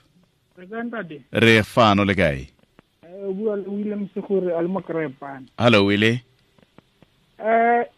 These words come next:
Speaker 1: ke ne ke batla gore pele ga nka tsena mo setlhogong ke tse ke botse yana gore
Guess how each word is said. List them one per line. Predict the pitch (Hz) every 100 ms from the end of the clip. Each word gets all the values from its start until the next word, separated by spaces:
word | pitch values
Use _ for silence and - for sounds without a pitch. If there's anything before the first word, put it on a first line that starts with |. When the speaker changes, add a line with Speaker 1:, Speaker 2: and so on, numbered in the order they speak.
| -
Speaker 1:
ke |
ne | 233 240
ke | 247
batla | 233 277 277 254
gore | 262 247 240 208 _
pele | 220 214 214
ga | 185 208
nka | 247 220
tsena | - 208 208 196 185 -
mo | 185 190
setlhogong | 170 - 180 185 170
ke |
tse | 196 160
ke | 160
botse | 151 165 156
yana | 135 143 139 143
gore | 143